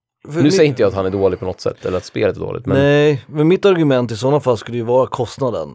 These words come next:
Speaker 1: Att det är en onödig kostnad. Det köper jag, det håller jag med om. Men det tror inte jag ty-, det tror inte jag är en kontroversiell åsikt.
Speaker 2: Okej, men ansiktet då? Blir du mer... Se att, se att ett nytt Final Fantasy, nej, jag vet inte, nu, Final Fantasy skiter vi i nu för tiden. Ta något spel som både du och jag skulle vara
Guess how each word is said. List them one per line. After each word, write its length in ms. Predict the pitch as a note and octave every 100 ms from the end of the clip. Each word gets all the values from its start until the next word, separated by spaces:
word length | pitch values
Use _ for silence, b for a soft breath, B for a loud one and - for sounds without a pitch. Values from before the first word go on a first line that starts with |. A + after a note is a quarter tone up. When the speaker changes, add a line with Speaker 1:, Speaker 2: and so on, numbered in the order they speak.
| -
Speaker 1:
Att 220 | - A#2 -
det 80 |
är 40 | B2+
en 100 | B2
onödig 480 | B2+ A#2 A#2+ A2+ G#2+
kostnad. 680 | C#3+ - - A#2 D2 G2+ C3+
Det 220 | F3 D#3+
köper 440 | - A#2+ G#2 -
jag, 100 | F2+
det 80 | C3
håller 200 | A#2+ A#2
jag 100 | G#2+
med 220 | A2+ F#2+
om. 240 | D2 F2 G#2 -
Men 120 | B2+
det 100 | D3+
tror 180 | G3+ F3
inte 120 | A#2+
jag 100 | G#2+
ty-, 160 | A#2
det 160 | A#2 D3
tror 180 | C#3+ D#3
inte 120 | A2+
jag 40 |
är 60 | G#2+
en 40 |
kontroversiell 520 | G2+ G2+ G#2 G2+ B2 G#2
åsikt. 300 | F#2 D2 -
Speaker 2:
Okej, 100 | A2+
men 80 | A#2
ansiktet 480 | C3+ A#2+ C3+ B2+ E2+
då? 120 | - - _ b b b b b b
Blir 100 | A#2
du 120 | C#3
mer... 460 | C#3+ D3 C#3 G#2 - - b b b b b b b
Se 160 | - C#3
att, 100 | C3
se 220 | B2 E3
att 80 | D3+
ett 100 | B2+
nytt 200 | C#3+ -
Final 240 | B2 A2
Fantasy, 320 | B2+ A2+ -
nej, 140 | B2+ B2+
jag 80 | A2+
vet 80 |
inte, 160 | G2 F#2
nu, 140 | G#2+
Final 200 | - A2+ G2+
Fantasy 240 | G2+ -
skiter 300 | - F#2+ F#2+
vi 120 | F2+
i 60 | F2
nu 100 | -
för 60 |
tiden. 260 | - F#2+ - - -
Ta 140 | A#2+
något 120 | A#2
spel 240 | - A2 F#2+
som 340 | G#2 F#2 G2+ G#2+
både 220 | G#2 G2
du 120 | F#2+ F2+
och 80 |
jag 160 | F2+ E2+
skulle 200 | - F2+
vara 240 | F2 E2+